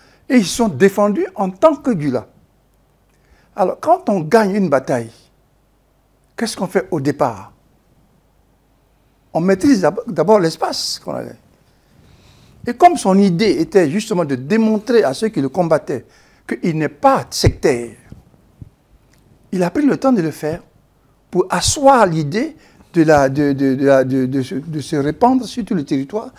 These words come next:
Et c'est ce qui donne aujourd'hui, dans un deuxième temps, le R H D P qu'on est en train de voir, voir venir, pour démontrer justement qu'il,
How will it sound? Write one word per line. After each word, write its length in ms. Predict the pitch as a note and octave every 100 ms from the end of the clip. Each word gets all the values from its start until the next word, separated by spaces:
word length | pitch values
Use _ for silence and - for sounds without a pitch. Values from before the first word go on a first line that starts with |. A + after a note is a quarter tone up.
| - -
Et 80 | G#3+
c'est 100 | G3
ce 80 |
qui 100 | C4+
donne 160 | G#3 A3
aujourd'hui, 480 | E3 E3+ E3 B3+ C4+ - _
dans 160 | - F3+
un 60 | A3+
deuxième 400 | F#3+ G3+ G#3+ G3
temps, 160 | B3
le 160 | A3 E3+
R 80 | G3
H 80 | F3
D 120 | G#3
P 140 | A#3
qu'on 100 | G#3
est 40 | D3+
en 40 |
train 120 | E3
de 60 | D3+
voir, 140 | D#3
voir 240 | C#3 D3 C#3
venir, 300 | C3+ C3+ B2+ _ _ _
pour 160 | F#3+ C#3+
démontrer 560 | C3+ G#3 G#3+ G3 - G4 G4 _
justement 400 | G#3+ A#3+ G3 G#3
qu'il, 200 | C#4 A#3